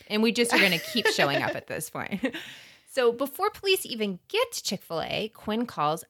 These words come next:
again and says that the abductors has spot-, have spotted three Fed cars in the area of this Chick-fil-A, and now she's being taken somewhere else, and she doesn't know where, and she sounds super, super annoyed on this call, and she then texts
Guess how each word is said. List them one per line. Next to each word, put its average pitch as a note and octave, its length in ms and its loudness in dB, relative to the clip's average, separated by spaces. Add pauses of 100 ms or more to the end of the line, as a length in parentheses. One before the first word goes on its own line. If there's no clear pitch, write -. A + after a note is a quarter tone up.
again F#3+ 840 0
and F3+ 280 -2
says F3 440 4
that E3 100 -6
the F3 140 -4
abductors A#3+ 400 -2
has A3 100 -4
spot-, - 360 -6
have F3+ 200 -10
spotted F#3+ 640 -2
three C4 280 -4
Fed G3+ 300 -4
cars G3 360 0
in G3+ 60 -2
the F#3+ 120 -6
area D#3 640 -2
of A#3 140 0
this G#3 180 0
Chick-fil-A, D#3 460 -2
and G#3+ 480 2 (420)
now B3 240 4
she's C4+ 220 -2
being A3 120 -2
taken F3 240 -6
somewhere C#3+ 300 -8
else, A#3+ 400 4
and E3 100 -6
she G3 120 -6
doesn't D3+ 180 -4
know C#3 140 -4
where, A#3 580 4
and F3 220 0
she A3+ 240 0
sounds D#3 540 -2 (100)
super, F#3 340 -6
super D#4+ 320 0
annoyed D#3 380 2
on C#3+ 80 0
this C3 180 -6
call, D#3 400 0 (100)
and E3+ 320 -2
she F#3 360 -4
then G#3 220 2
texts A#3+ 360 -6